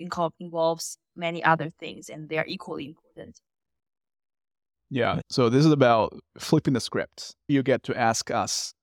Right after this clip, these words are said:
Speaker 2: a bunch of questions, anything you want to chat about, anything about us, any topics you want to bring up.
Speaker 1: How do you guys think growing up in China has shaped the way you live in the U S today?
Speaker 2: To answer this question directly, I mean, shaped everything,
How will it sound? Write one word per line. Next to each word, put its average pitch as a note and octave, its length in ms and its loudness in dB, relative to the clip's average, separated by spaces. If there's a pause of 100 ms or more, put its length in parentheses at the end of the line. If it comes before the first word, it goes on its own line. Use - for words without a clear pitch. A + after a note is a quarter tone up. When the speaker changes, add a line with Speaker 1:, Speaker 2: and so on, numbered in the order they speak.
(420)
Speaker 2:
a C3+ 60 -6
bunch A#2 120 -6
of B2 60 -4
questions, G#2 720 -4 (120)
anything C#3 260 2
you B2 60 4
want A2+ 60 -2
to A2+ 60 -6
chat G#2 200 -2
about, G2+ 360 -2 (160)
anything G#2+ 180 -2
about G#2 220 2
us, D3+ 460 4
any A2+ 160 -4
topics - 420 -6
you - 60 -14
want - 100 -12
to - 60 -18
bring G2+ 180 -14
up. - 100 -12 (1300)
Speaker 1:
How A3+ 180 0
do C#4+ 100 -2
you C4+ 120 0
guys G#3 340 4 (180)
think E3+ 440 -10
growing F#3 260 -6
up F3 160 -4
in F3+ 120 -6
China E3 380 -6
has D#3 200 -8
shaped F3 340 -4
the E3 80 -10
way D#3+ 240 -2
you D#3+ 100 -8
live D#3+ 200 -8
in E3 80 -12
the D#3 140 -10
U D#3 140 -4
S D3 200 -6
today? - 400 -14 (1080)
Speaker 2:
To C3+ 120 2
answer C3+ 180 4
this C3 100 4
question A2+ 240 2
directly, G2+ 380 2
I - 20 -4
mean, F#2+ 160 -6
shaped - 300 0
everything, G2 500 -4